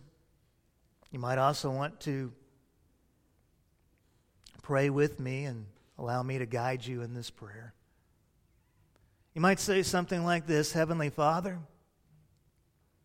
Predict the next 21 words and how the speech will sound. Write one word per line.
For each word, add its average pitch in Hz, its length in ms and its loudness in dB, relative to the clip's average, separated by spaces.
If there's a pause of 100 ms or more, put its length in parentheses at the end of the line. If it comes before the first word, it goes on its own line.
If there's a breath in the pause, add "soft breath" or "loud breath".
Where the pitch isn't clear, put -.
(640)
I 147 120 4
acknowledge 151 640 0
that 131 160 -2
I'm 147 220 -2
a 131 40 -6
sinner, 131 500 -8 (1800)
and 120 120 -4
I 139 120 2
ask 147 300 0
your 143 100 0
forgiveness, 139 840 -6 (1800)
and 139 100 -4
I 151 120 6
no 165 220 6
longer 170 340 6
want 160 240 2
to 135 80 -4
run 139 180 2
away 135 320 0
from 156 260 -4
you 156 300 -6